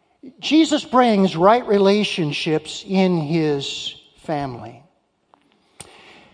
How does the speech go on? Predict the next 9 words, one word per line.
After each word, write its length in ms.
Did 160
you 100
notice 380
at 160
this 180
banquet, 640
the 100
youngest 840
brother, 640